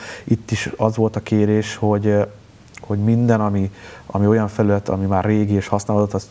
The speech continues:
cserélődjön ki. Tehát ne végezzünk félmunkát, teljes felújítás történjen, járdák, ö, parkolók, ö,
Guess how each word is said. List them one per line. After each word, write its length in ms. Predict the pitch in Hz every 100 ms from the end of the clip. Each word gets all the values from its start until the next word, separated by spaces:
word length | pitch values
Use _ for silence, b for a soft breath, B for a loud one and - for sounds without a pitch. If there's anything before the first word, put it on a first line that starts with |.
| -
cserélődjön 640 | - 110 104 98 92 95 90
ki. 160 | 95
Tehát 200 | 85 95
ne 100 | 110
végezzünk 440 | 110 110 104 98 90
félmunkát, 680 | 98 98 98 87 95 92 - B B B
teljes 300 | 120 110 92
felújítás 480 | 98 98 95 - -
történjen, 480 | 104 98 101 92
járdák, 460 | 92 104 98 92 90 - - -
ö, 180 | 98 90
parkolók, 720 | - 107 104 98 95 90 -
ö, 280 | 98 90 90